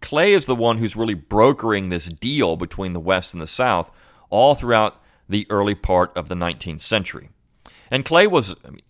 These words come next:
Clay was a Whig, and what you had in the Whigs essentially were nationalist Republicans,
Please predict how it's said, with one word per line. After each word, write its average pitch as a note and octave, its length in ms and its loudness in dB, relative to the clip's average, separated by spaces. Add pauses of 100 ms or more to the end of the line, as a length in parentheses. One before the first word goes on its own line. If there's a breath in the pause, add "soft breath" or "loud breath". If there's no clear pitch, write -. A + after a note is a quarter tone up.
(500 soft breath)
Clay C3 140 4
was D3+ 140 0
a D#3 40 -2
Whig, C3+ 440 2 (280 soft breath)
and B2 140 -6
what D3+ 160 0
you F3 80 -4
had A#2 320 0
in A2+ 40 -4
the A2 80 -6
Whigs F2+ 280 -2
essentially F#2+ 420 -4
were F2 140 -6
nationalist G#2 600 -2
Republicans, G#2 720 -6